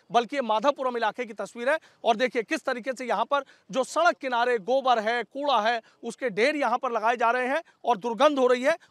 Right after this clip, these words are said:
और इसकी वजह से लोगों को तमाम दिक्कत और मुश्किलों का सामना करना पड़ रहा है। नगर आयुक्त पाल, अमित पाल शर्मा के निर्देश पर अब जो टीमें हैं वो गठित कर दी गई हैं और वो लगातार यहाँ पर जो एक्शन है वो यहाँ पर लेती हुई नजर आ रही हैं।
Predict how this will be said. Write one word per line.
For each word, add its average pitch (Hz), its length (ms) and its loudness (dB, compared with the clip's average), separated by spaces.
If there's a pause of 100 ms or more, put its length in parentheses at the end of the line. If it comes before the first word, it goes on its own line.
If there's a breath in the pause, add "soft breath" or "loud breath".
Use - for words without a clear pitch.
और 254 100 2
इसकी 320 160 -8
वजह 302 200 -6
से 277 120 -8
लोगों 247 240 -4
को 262 80 -6
तमाम 220 340 -2
दिक्कत 233 320 -8
और 254 60 -2
मुश्किलों 226 380 -6
का 302 200 2 (260 soft breath)
सामना 277 380 4
करना 226 240 -4
पड़ 214 160 -4
रहा 233 240 6
है। 220 120 2 (280 loud breath)
नगर 254 220 2
आयुक्त 330 260 2 (160)
पाल, 262 200 2 (160)
अमित 233 200 -6
पाल 262 180 2
शर्मा 262 280 -4
के 247 100 -4
निर्देश 233 360 -2
पर 320 200 4 (220 soft breath)
अब 214 140 0
जो 254 100 -6
टीमें 254 340 -2
हैं 269 100 -2
वो 220 180 -2
गठित 220 280 -6
कर 247 140 -4
दी 262 80 -12
गई 285 180 -2
हैं 320 180 0 (240 soft breath)
और 220 180 4
वो 320 200 2
लगातार 254 460 2
यहाँ 226 200 0
पर 247 160 -2
जो 226 100 -6
एक्शन 233 340 -2
है 285 180 0 (260 soft breath)
वो 294 220 0
यहाँ 233 280 0
पर 262 160 -4
लेती 226 280 -6
हुई 240 200 -6
नजर 220 280 0
आ 208 80 4
रही 220 260 0
हैं। 226 160 2